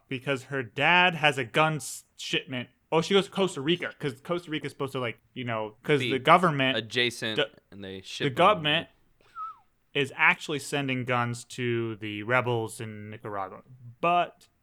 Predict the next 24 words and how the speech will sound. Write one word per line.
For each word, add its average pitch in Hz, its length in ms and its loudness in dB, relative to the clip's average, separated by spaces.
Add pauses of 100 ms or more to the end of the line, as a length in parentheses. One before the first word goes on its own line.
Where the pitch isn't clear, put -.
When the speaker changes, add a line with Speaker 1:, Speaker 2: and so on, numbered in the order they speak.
Speaker 1:
they're 139 120 -2
doing 147 240 0
it 139 60 0
under 131 160 -2
the 120 100 -8
cover, 127 440 2
so 120 200 -6
they're 120 100 0
actually, 135 280 -2
like, 113 240 -6 (240)
sending 131 400 -2
it 120 140 -8 (420)
to 120 340 -4
different 143 340 -8
countries 113 300 -12
first, - 460 -4
who 123 100 -4
then 107 380 -4 (280)
ship 123 300 -10
it 113 120 -14
to 120 120 -8
Nicaragua 101 480 -6
for 107 200 -6
them. 95 180 -12